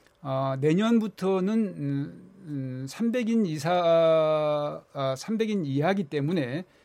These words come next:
내년부터는 전면적으로 오십이 시간제를 시행을 해야 되는데요.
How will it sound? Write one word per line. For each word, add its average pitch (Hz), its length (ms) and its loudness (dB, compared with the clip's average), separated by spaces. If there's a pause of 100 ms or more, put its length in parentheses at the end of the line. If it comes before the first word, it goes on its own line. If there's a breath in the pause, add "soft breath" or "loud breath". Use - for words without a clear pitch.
(140 soft breath)
내년부터는 180 520 0
전면적으로 180 920 -2
오십이 151 500 -4
시간제를 151 460 -4
시행을 143 320 -4
해야 143 140 -4
되는데요. 127 540 -6